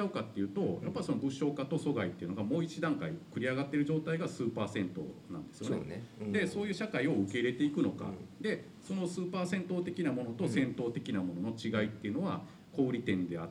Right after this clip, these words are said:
Speaker 1: たりとか、
Speaker 2: うん。
Speaker 1: 工事であったりとか、
Speaker 2: うん。
Speaker 1: えー、全ての、えー、まあ、人と人との、
Speaker 2: うん。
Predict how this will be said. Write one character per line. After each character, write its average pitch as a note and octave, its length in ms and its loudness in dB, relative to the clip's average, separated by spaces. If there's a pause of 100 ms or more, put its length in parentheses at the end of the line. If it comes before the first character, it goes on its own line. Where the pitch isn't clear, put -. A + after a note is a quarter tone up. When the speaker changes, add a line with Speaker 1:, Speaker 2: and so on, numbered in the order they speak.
Speaker 1:
た C#3 60 0
り G#2+ 120 -2
と A#2 100 -6
か、 C3 280 -2 (380)
Speaker 2:
う B2 60 2
ん。 G#2+ 40 4
Speaker 1:
工 G2+ 60 4
事 F2+ 140 -2
で F2 100 -2
あ E2 40 -4
っ D#2+ 40 -6 (120)
た F#2+ 80 -2
り E2+ 100 -2
と F2 100 -6
か、 A2+ 320 -2
Speaker 2:
う - 40 -2
ん。 - 100 -4
Speaker 1:
え E2 760 -2
ー、 - 220 -2
全 A#2 100 2
て A2+ 140 -2
の、 D3+ 320 2
え E2 680 -4
ー、 G2 40 -8
ま F#2 200 -4
あ、 - 180 -20 (120)
人 - 200 -6
と G#2+ 120 0
人 G2 200 -2
と G#2 120 -2
の、 F#2 120 2
Speaker 2:
う - 20 2
ん。 - 60 0